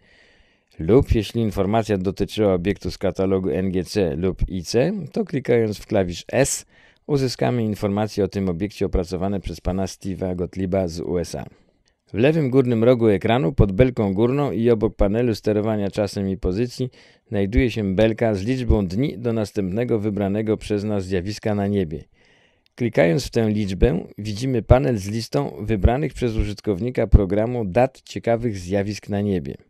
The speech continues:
Dwukliknięcie w wybraną datę ustawi ją w programie oraz wymieniona tam nazwa planety, Słońca czy Księżyca spowoduje ustawienie tego ciała na środku ekranu z włączoną kotwicą.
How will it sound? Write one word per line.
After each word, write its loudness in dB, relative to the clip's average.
Dwukliknięcie 2
w -2
wybraną 6
datę 2
ustawi 2
ją 2
w -12
programie 2
oraz 2
wymieniona 0
tam 0
nazwa 2
planety, 2
Słońca 0
czy -12
Księżyca -2
spowoduje 0
ustawienie -2
tego -2
ciała 0
na -2
środku -2
ekranu -2
z -6
włączoną -2
kotwicą. -4